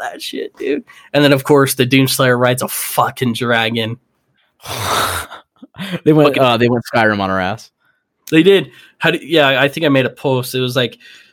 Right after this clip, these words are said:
Speaker 1: um, "Tell me you're a Bethesda game without telling me you're a Bethesda game." And it's, the joke is, you know, 'cause dragons are in Skyrim, there's a dragon in Fallout seventy-six, I think.
Speaker 2: Oh.
Speaker 1: Um, yeah, I think the final boss in that game's, like, a dragon or something. Um,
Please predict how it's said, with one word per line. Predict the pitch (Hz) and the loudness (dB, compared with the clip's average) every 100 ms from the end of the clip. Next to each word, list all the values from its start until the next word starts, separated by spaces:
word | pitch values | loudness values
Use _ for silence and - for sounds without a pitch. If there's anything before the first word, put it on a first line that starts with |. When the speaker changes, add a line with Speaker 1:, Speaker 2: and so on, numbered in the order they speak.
| _ - | _ -2
Speaker 1:
um, | 127 120 | 0 0
"Tell | 127 175 | 0 2
me | 185 | 2
you're | 170 156 | 4 4
a | 135 | 2
Bethesda | 117 151 139 127 | 0 2 4 2
game | 117 113 | -2 -2
without | 110 117 113 | -2 -4 -4
telling | 123 117 | -4 -2
me | 113 | -4
you're | 110 | -6
a | 110 | -8
Bethesda | - 104 113 - | -8 -8 -8 -12
game." | - 135 - - | -20 -20 -12 -6
And | 107 | -6
it's, | 101 - - | -6 -6 -6
the | - 147 | -4 0
joke | 175 170 165 | 2 2 4
is, | 143 135 127 - - _ _ - | 4 4 0 -10 -20 _ _ -4
you | 147 | 0
know, | 123 | 0
'cause | 123 127 120 | 0 -2 -2
dragons | - 135 135 131 | 0 2 0 -2
are | 120 | -2
in | |
Skyrim, | - 143 139 135 131 120 | -2 0 2 2 2 0
there's | 127 123 | -2 -4
a | |
dragon | 120 123 123 123 120 | -4 0 0 0 -2
in | |
Fallout | 107 - 117 117 110 - | -4 0 2 2 -2 -4
seventy-six, | - - 120 110 - - 151 - | -6 -2 -2 -4 -6 -2 0 0
I | 147 | -2
think. | 139 143 135 135 - - _ _ _ - | 0 0 0 -2 -6 -20 _ _ _ -2
Speaker 2:
Oh. | 135 247 - | 0 2 0
Speaker 1:
Um, | 113 110 107 - _ - 127 _ _ - | -4 -4 -10 -14 _ -18 -18 _ _ 0
yeah, | 139 | 0
I | 131 | 2
think | 180 | 0
the | 180 | 0
final | 185 151 | 0 2
boss | 120 131 | 2 2
in | 135 | 0
that | 117 | 0
game's, | 113 113 | -2 -4
like, | 120 | -10
a | |
dragon | 110 104 104 110 | -10 -10 -10 -10
or | |
something. | - 76 - - _ _ - | -10 -12 -12 -20 _ _ -6
Um, | 120 117 110 110 120 | -2 -2 -4 -6 -10